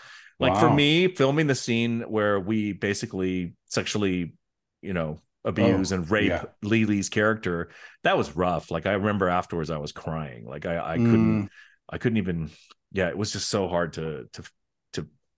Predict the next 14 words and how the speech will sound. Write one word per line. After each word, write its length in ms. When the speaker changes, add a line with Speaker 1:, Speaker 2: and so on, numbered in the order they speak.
Speaker 1:
get 160
into 200
that 200
space, 460
you 60
know 60
what 40
I'm 60
saying? 360
To 100
where 160
Speaker 2:
Yeah. 220
Speaker 1:
you're, 100
you're, 140